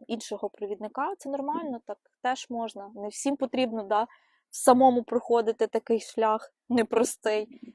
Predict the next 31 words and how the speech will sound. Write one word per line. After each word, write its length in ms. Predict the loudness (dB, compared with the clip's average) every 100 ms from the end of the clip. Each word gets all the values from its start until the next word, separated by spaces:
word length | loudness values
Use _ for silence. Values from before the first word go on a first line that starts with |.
| -6
В 40 |
моєму 360 | 2 6 6 6
випадку 580 | 2 2 2 2 -2 -8
це 140 | -6
було 280 | -4 -2 -2
так. 360 | -2 -4 -4 -6
Я 100 | -4
розуміла, 460 | -4 -4 -4 -4
що 160 | -4 -6
всі 160 | -6 -6
процеси 540 | -6 -4 -2 -2 -4
мені 200 | -8 -10
потрібно 440 | -10 -10 -8 -8
не 180 | -8 -8
через 280 | -6 -6 -4
когось 320 | -2 -2 -2
проходити, 600 | -8 -8 -4 -4 -4 -6 -6
а 80 |
я 140 | -4 -4
сама 300 | -4 -4 -4
повинна 400 | -6 -6 -6 -10 _ _ _ _ _ _
усвідомити 720 | -10 -6 -4 0 0 0 -4 -8
щось. 500 | -4 -4 -4 -8 -16
І 300 | -12 -12 -12
коли 440 | -10 -6 -4 -4 -6 _ _ _ _ _ _ _ -20 _ _ _ _ _ _ _
я 280 | -12 -2 -2
до 120 | -2
чогось 380 | -4 -4 -4 -6
приходила 640 | -6 -6 0 0 0 -4 -6
і 40 |
усвідомлювала, 800 | -8 -10 -4 -2 -2 -2 0 0